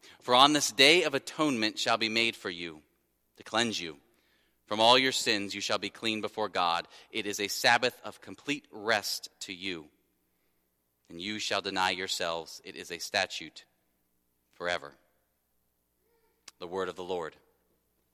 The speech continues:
Thanks be to God. Our New Testament reading comes from the Gospel of John, chapter one, verses tw-, verse twenty-nine. "The next day, John the Baptist saw Jesus coming toward him and declared,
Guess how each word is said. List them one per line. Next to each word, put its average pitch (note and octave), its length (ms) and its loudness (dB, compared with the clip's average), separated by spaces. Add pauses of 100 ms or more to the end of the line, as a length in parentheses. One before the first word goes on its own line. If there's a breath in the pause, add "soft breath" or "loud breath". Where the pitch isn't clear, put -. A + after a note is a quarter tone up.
(300)
Thanks - 200 -20
be E2 120 -16
to D#2 80 -18
God. D#2 280 -8 (4000)
Our F#2+ 80 -6
New A2 140 0
Testament G#2 440 0
reading F#2+ 220 -4
comes G2 240 -8
from F#2 220 -10
the F2+ 80 -12
Gospel F#2+ 360 -2
of E2 120 -8
John, G2+ 320 2
chapter G2 340 -4
one, F#2+ 320 -4
verses F2 360 -8
tw-, - 300 -12
verse G2 220 -2
twenty-nine. E2 720 -6 (2750 soft breath)
"The A#2 120 2
next C3+ 340 6
day, B2 340 10
John A2 300 2
the G#2 80 -4
Baptist G#2+ 440 2
saw G#2 220 2
Jesus G2 400 -4
coming G2+ 300 -4
toward A2 280 0
him G2 120 -2
and F#2 100 -8
declared, G2 580 0